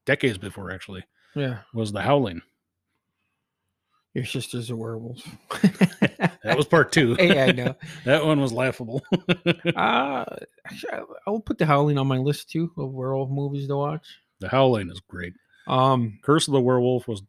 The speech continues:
Speaker 1: done by, um, Hammer, and that was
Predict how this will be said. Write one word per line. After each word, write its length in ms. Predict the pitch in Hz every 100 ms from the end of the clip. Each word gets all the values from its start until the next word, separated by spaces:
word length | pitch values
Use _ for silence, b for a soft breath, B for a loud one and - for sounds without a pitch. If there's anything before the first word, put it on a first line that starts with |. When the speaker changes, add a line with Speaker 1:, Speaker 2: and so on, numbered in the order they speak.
| _
Speaker 1:
done 300 | 113 110 104
by, 420 | 101 104 101 98
um, 400 | 95 95 92 90 _ - _ _ _ -
Hammer, 420 | 170 156 95 107 _ - - _ - - B B B B -
and 320 | 123 123 117
that 140 | 120 131
was 600 | 120 120 110 - -